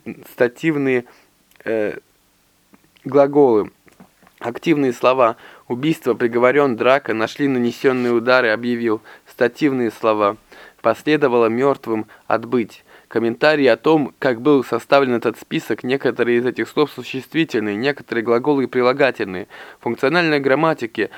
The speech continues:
о которой мы говорили в гла-, поговорим в главе три, акцентируется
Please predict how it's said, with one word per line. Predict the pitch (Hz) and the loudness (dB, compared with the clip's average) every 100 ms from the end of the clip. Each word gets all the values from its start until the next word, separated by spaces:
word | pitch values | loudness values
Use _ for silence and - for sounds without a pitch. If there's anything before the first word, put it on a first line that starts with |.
| - | -12
о | 110 | -6
которой | 131 147 135 | -2 0 2
мы | 127 | 2
говорили | 127 139 135 | 2 2 0
в | 110 | 2
гла-, | 123 73 69 | 0 0 -6
поговорим | - 123 135 147 123 | -6 -2 0 0 0
в | |
главе | 120 120 123 | 2 2 0
три, | - 147 156 - - - - | 0 0 0 -4 -18 -14 -12
акцентируется | 117 - 151 170 160 135 - 123 113 | -6 -4 0 2 2 2 0 0 0